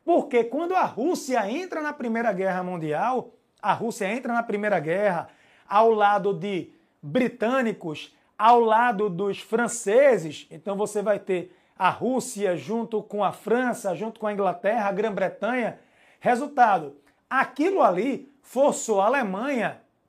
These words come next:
que era inimiga contra a qual lutar, aquilo ali forçou a Alemanha a se dividir em duas zonas de conflito. A Alemanha teve que lutar na zona ocidental, na frente ocidental, e na frente oriental.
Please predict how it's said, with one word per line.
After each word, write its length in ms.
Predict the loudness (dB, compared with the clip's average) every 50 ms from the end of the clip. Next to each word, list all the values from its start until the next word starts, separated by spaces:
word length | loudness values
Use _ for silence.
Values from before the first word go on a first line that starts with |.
| _
que 80 | 0 2
era 160 | 2 4 2
inimiga 600 | 2 0 -2 -2 -2 -2 -2 -2 2 2 2 2
contra 340 | 2 -2 -6 -4 0 0 0
a 20 |
qual 200 | 2 2 2 2
lutar, 540 | 2 2 0 2 2 4 4 2 -2 -6 _ _ _ _ _
aquilo 420 | -4 -4 -4 -2 0 0 2 4 4
ali 200 | 4 2 0 -2
forçou 460 | -2 0 0 0 0 0 -2 -2 0
a 40 | 2
Alemanha 600 | 4 2 2 2 0 -4 -6 -4 -4 -6 -6 -8 -12 _ _ -8
a 100 | -8 -6
se 140 | -4 -4 -4
dividir 500 | -4 -4 -4 -2 -4 -4 -4 -4 -4 -4
em 60 | -4
duas 340 | -4 -4 -2 0 0 0 0
zonas 240 | -2 -4 -4 -4 -6
de 100 | -6 -6
conflito. 560 | -6 -6 -6 -4 -4 -2 -2 -2 -4 -8 _ _ _ _ _ _ _ _ _ _ -2
A 200 | 2 4 4 4
Alemanha 480 | 4 4 2 2 0 -2 -2 -2 -2 0
teve 280 | 0 0 0 0 -2
que 140 | -6 -4 -2
lutar 380 | -2 -2 -2 -2 -2 -2 -2 -2
na 180 | -2 -2 -2
zona 580 | -2 -4 -4 -4 -4 -2 -2 -2 -4 -4 -6 -8 -4
ocidental, 760 | -2 -2 -2 -4 -6 -6 -6 -6 -6 -2 0 0 0 0
na 140 | -2 -4 -4
frente 280 | -4 -6 -8 -6 -4 -6
ocidental, 720 | -6 -6 -6 -8 -10 -10 -6 0 0 0 0 0 -4 -10 _ _ -6
e 120 | -4 -2 -2
na 160 | -2 -2 -4
frente 300 | -4 -4 -6 -6 -4 -4
oriental. 680 | -4 -2 -2 -4 -6 -4 -4 -2 -2 -2 -4 -10 _